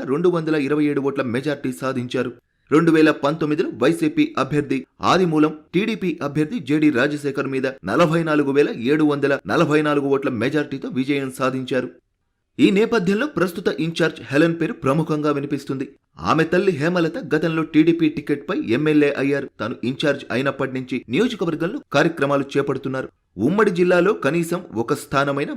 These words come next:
మాదిగ సామాజిక వర్గానికి ఇవ్వాలని అధిష్టానం భావిస్తూ ఉన్నందున ఆమెకు తప్పకుండా టిక్కెట్టు వస్తుందని అంటున్నారు.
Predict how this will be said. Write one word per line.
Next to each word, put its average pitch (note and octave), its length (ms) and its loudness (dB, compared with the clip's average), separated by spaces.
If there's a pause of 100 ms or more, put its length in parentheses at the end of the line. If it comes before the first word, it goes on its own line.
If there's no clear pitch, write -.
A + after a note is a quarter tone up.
(100)
మాదిగ D3 280 2 (100)
సామాజిక C3+ 340 -2
వర్గానికి B2+ 480 -4
ఇవ్వాలని B2+ 400 0 (120)
అధిష్టానం C3+ 580 -2 (120)
భావిస్తూ E3 420 2
ఉన్నందున C3+ 440 -2 (140)
ఆమెకు D3 280 2 (100)
తప్పకుండా F3 440 2
టిక్కెట్టు E3 480 -2
వస్తుందని C3+ 560 -2
అంటున్నారు. B2+ 420 -2